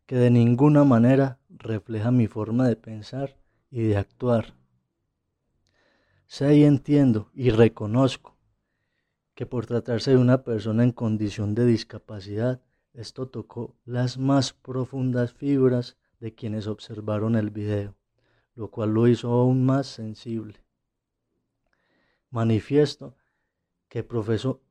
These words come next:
un gran, un grandísimo sentimiento de respeto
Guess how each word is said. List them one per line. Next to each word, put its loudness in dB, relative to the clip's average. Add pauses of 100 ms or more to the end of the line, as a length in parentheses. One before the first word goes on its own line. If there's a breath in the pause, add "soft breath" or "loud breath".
un -4
gran, 0 (960)
un -6
grandísimo 2
sentimiento -4
de 0
respeto -6